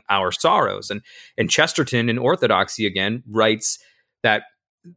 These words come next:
"Let the atheist himself choose a God," because only one God in human history ever himself became an atheist. And that was Christ on the cross, who literally felt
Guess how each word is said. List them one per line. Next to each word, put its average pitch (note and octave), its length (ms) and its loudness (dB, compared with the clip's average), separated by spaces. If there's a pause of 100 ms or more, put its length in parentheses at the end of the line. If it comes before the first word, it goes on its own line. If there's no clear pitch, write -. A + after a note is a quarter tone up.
"Let D#3 340 0
the D#3+ 140 2
atheist C#3+ 540 0
himself B2 460 0
choose B2+ 260 0
a B2 60 2
God," G#2+ 320 0
because B2 260 2
only E3+ 380 2
one C#3+ 320 2
God B2+ 340 2
in G#2+ 100 0
human B2 260 0
history A2+ 500 0
ever A2+ 320 2
himself B2 600 0
became A#2+ 400 0
an B2+ 80 2
atheist. - 560 -2 (460)
And A#2+ 220 2
that B2+ 160 0
was C3 320 0 (120)
Christ - 600 -2
on A#2+ 120 -4
the A2 60 -10
cross, D#3 500 0
who B2 140 0
literally C3+ 600 2
felt A2 380 0